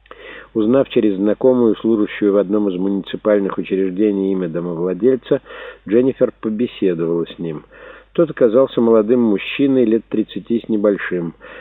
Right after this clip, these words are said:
Выяснилось, что дом принадлежал когда-то его деду. Новый квартирант Ричард Франклин всегда аккуратно, без задержек вносил плату через компанию, в которой он работает. Кроме того, Ричард внес залоговый депозит.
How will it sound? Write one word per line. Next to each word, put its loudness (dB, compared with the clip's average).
Выяснилось, 4
что -2
дом 2
принадлежал 0
когда-то -2
его 0
деду. -6
Новый 4
квартирант 0
Ричард -2
Франклин -2
всегда 0
аккуратно, 0
без -4
задержек 0
вносил -4
плату 2
через -4
компанию, 0
в -20
которой -2
он -2
работает. -4
Кроме 2
того, 6
Ричард 2
внес 2
залоговый 4
депозит. 0